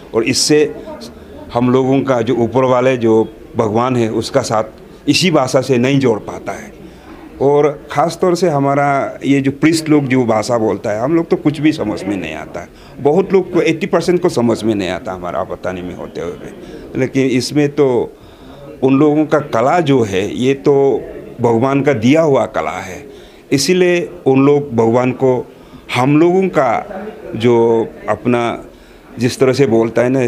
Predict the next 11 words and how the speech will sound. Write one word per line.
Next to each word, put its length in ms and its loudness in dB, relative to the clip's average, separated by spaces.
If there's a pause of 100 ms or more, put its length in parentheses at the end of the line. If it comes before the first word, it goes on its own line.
(300)
representation, 960 0 (920)
हम 260 0
लोग 160 2
अपना 300 -2
तकलीफ 460 0
होने 200 0
से 200 -2
representation 720 -2
देता 280 -2
है 280 -6
जो, 380 -4